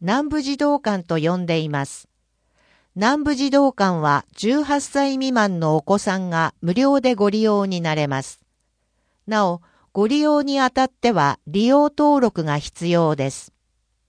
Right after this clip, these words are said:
雨の日でも安心、屋内広場。暑い日も寒い日も、天気を気にせず、のびのび遊べる屋内広場です。天井高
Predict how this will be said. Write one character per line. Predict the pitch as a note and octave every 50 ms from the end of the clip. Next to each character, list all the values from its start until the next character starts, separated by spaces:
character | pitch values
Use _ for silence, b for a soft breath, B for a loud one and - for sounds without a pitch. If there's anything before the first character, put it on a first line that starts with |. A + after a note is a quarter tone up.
| _ _ _ _ _ _ _ _ _ _ _ _ _ _ _ _ _ _ -
雨 | - G3+ C#4 D4+ D#4+ D4+ C4+
の | B3 A3+
日 | - - F#3
で | E3+ F3+ E3
も | D#3 D#3 D3 D3
安 | D#3+ F#3+ G3+ G#3
心、 | - - - G3+ F3 E3+ D#3+ E3 _ _ _ _ -
屋 | - E3+ E3+ - D4
内 | C#4 C#4+ C#4 C4 B3+ A#3+
広 | - B3 A#3 G#3 E3 C#3+
場。 | C#3+ C3 B2+ - _ _ _ _ _ _ _ _ _ _ _ _ _ _ _ _ _ _ _ _ _ _
暑 | - - G3 G3+ - - D4
い | D4 C4+
日 | B3 - - G#3+
も | G3 F3 E3+
寒 | E3 - G3 G3+ A3+ C4+ C#4+
い | C4
日 | A#3+ - G#3 F#3
も、 | E3 D3 C#3+ C3 - _ _ _ _
天 | - C#4 D#4 D#4 D4
気 | - - A3+ G#3
を | F3+ E3+
気 | E3+ - - F3
に | G3 G#3
せ | G3+ - A3+ G3
ず、 | F3 D#3 C#3+ C#3 - _ _ _ _ _ _ _ - -
の | F3 F#3+ G3+
び | G3+ C#4 D4
の | D4 D4+ D4+
び | C#4+ C4 A3+
遊 | F#3+ F3 E3+ - - F#3+
べ | F3 F3+ F3 E3+
る | E3+ E3+ D#3+ -
屋 | - E3 E3 - C#4 C#4
内 | C4+ C#4 C4+ C4+ B3+
広 | - - C4 B3+ A3+
場 | F3 D3+ D3+
で | C#3+ C#3 C#3
す。 | - - - _ _ _ _ _ _ _ _ _ _ _ _ _ _ _ _ _ _ _ _ -
天 | G3 A#3 C4 C4+ C4
井 | A#3 B3+ B3 A#3+ A#3+ A3+
高 | A3 G#3 G3+ - F#3+ F#3 E3+ -